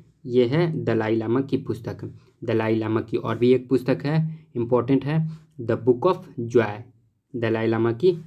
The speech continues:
most important पुस्तक है। नेक्स्ट देख लेते हैं क्वेश्चन नंबर ट्वेंटी थ्री। क्वेश्चन नंबर तेईस, ऑक्सफोर्ड ने वर्ष दो हज़ार बीस को किस शब्द को स्वीकृति किया है?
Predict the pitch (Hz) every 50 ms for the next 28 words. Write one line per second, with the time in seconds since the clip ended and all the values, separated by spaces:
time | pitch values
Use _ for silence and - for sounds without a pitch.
0 | - - - 120 117 113 117 127 120 117 120 120 117 - 165 160 160 - 117 117
1 | - 107 98 - - 104 95 - - _ _ _ _ _ _ _ _ _ _ 123
2 | 127 120 120 143 139 135 143 143 139 143 147 147 143 156 - - - _ - -
3 | 143 139 147 156 156 - 123 117 - 135 131 127 139 165 160 160 - - 120 117
4 | 120 117 117 - - 113 110 98 - - - _ _ _ _ _ _ _ _ _
5 | _ _ _ _ _ _ _ _ _ _ _ _ _ _ _ _ _ _ _ _
6 | _ _ _ _ _ _ _ _ _ - 127 - 139 135 131 143 160 160 160 160
7 | - 123 117 113 117 - - - - _ _ _ _ _ _ _ _ _ _ _
8 | _ _ _ _ _ _ _ _ _ _ _ _ _ - 127 127 - - - 143
9 | 147 147 143 143 135 123 123 131 127 127 - 131 123 117 123 117 113 117 135 135
10 | 127 - - - 127 117 - - - 165 160 160 160 151 - - - - - 147
11 | 139 - - 131 117 - 120 117 117 120 135 135 123 127 120 120 117 135 156 160
12 | 160 160 - -